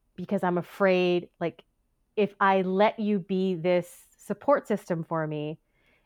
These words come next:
and it all falls apart, like, I can't tr-, I can't trust that someone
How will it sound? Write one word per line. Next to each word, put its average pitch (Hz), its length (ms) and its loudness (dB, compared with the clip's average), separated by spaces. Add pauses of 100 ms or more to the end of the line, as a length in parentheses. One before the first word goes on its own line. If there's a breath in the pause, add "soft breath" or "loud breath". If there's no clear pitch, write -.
(160)
and 190 120 2
it 190 80 6
all 190 140 6
falls 185 320 0
apart, 175 600 2 (1200)
like, 180 220 -4 (1200)
I 214 160 4
can't - 380 -2
tr-, - 220 -4
I 208 160 4
can't 220 440 -2 (120)
trust 202 460 -4
that - 240 -2
someone 185 800 -2